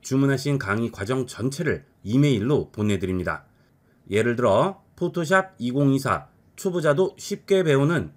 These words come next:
실무의 완전 활용 강좌의 경우 해당 강좌를 선택하시게 되면 과정별 핵심 주제에 대한 설명과 자막이 포함된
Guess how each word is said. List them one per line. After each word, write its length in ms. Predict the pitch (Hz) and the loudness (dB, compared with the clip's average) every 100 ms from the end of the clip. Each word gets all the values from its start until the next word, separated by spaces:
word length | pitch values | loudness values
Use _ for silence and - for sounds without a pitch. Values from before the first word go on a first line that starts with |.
| _ - | _ -12
실무의 560 | - 226 220 196 90 - | -4 -2 2 2 0 0
완전 400 | 110 143 180 175 | 2 2 2 2
활용 340 | 170 123 76 _ | 0 -2 -4 _
강좌의 460 | - 110 117 123 117 | -6 -2 2 2 2
경우 460 | 143 127 107 202 - _ _ - | 2 2 0 -2 -4 _ _ -2
해당 220 | 185 202 | 0 0
강좌를 600 | 107 110 131 127 98 180 | 0 0 2 2 2 0
선택하시게 760 | - 196 196 185 139 - 104 98 | -2 -4 -4 -4 -6 -4 -2 0
되면 400 | 101 180 104 - _ _ _ - | 2 0 0 -6 _ _ _ -8
과정별 800 | - 131 175 165 123 143 196 - - | -4 0 0 2 4 4 0 -4 -12
핵심 460 | 208 - 214 135 90 | -10 -6 -4 -2 -4
주제에 460 | - 101 135 131 | -10 0 2 2
대한 240 | 113 135 147 | 2 -2 -2
설명과 840 | 143 175 180 175 113 87 131 202 _ _ _ | -2 0 0 0 -2 0 -2 -4 _ _ _
자막이 500 | - - 143 165 170 | -10 -2 0 0 -2
포함된 540 | 139 131 123 185 123 | -2 -2 2 2 0